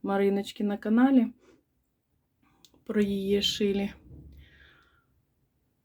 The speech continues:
Тут також гілясті квітоносики. Ось, подивіться,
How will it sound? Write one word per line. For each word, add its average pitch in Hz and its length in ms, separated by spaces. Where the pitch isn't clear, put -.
Тут 208 260
також 196 540
гілясті 233 760
квітоносики. 226 960
Ось, 254 340
подивіться, 208 640